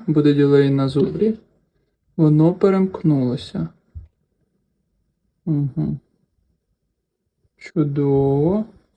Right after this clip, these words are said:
Наче як все непогано працює. Екофлоу ще поки що не згорів від зустрічного струму.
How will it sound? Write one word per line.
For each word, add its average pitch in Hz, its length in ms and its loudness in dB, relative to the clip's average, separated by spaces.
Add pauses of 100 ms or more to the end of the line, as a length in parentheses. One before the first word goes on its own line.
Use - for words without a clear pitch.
(1600)
Наче 196 440 0
як 208 200 -2
все - 180 -4
непогано 185 540 0
працює. 165 720 0 (140)
Екофлоу 175 520 -2
ще 170 160 -6
поки 170 280 -4
що 156 160 -6
не 151 120 -2
згорів 151 640 -2 (640)
від 208 140 0
зустрічного 208 840 0 (1080)
струму. 190 600 0